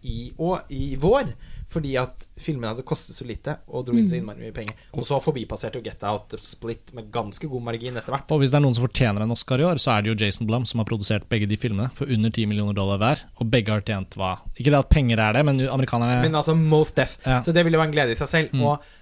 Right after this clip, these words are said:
Speaker 1: men Get Out har jo da også hatt en besynderlig reise fra å være en liten film, en oppdagelse, eh, noe som skaper litt sånn
Speaker 3: Spillefilmdebut.
Speaker 1: Spillefilmdebut, sånn,
Speaker 2: Mm.
Speaker 1: «Wow, å, har du sett det der? Så kul idé, så mye bra og gøy å snakke om i den», til at det liksom <laughs> blir en sånn, eh,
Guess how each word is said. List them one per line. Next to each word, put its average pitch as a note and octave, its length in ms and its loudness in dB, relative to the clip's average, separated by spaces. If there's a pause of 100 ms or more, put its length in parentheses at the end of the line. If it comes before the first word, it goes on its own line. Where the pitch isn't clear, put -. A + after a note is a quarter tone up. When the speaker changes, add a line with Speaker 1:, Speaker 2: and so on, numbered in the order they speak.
Speaker 1:
men E3 180 4 (200)
Get D3+ 200 2
Out C3+ 120 0
har D3 160 2
jo D3+ 60 4
da C#3+ 120 2
også D3 140 -2
hatt C3 160 -6
en C3 100 -8
besynderlig B2 380 -2
reise B2+ 260 0
fra A#2+ 280 -2
å B2 100 -4
være G#2+ 360 0
en B2 160 -8
liten A#2+ 560 -8
film, C#3+ 300 -2
en B2+ 120 -8
oppdagelse, A#2 960 -2
eh, B2+ 200 -8
noe B2 200 -8
som A#2 140 -8
skaper - 360 -4
litt A2+ 100 -10
sånn A#2 140 -6
Speaker 3:
Spillefilmdebut. C3 720 6 (220)
Speaker 1:
Spillefilmdebut, C3 640 -2
sånn, C3+ 100 2
Speaker 2:
Mm. G3+ 340 2
Speaker 1:
«Wow, B2 100 -2
å, A#2 40 -8
har C3 80 -6
du B2+ 60 -8
sett - 160 -12
det B2+ 100 -10
der? A#2+ 140 -2
Så C3 200 -8
kul B2 220 -10
idé, A#2+ 320 -2 (300)
så C#3 220 -4
mye B2+ 160 -4
bra A2+ 380 0
og A#2+ 100 -6
gøy A2+ 160 -2
å A2 60 -4
snakke - 200 -14
om A#2 80 -14
i - 20 -8
den», C3+ 160 -4 (260)
til C#3 180 -4
at C3+ 80 -2
det A2 100 -4
liksom C3 240 -6
<laughs> - 140 -12
blir E3 200 6
en D3+ 60 -2
sånn, C#3+ 220 0 (560)
eh, A#2+ 220 -2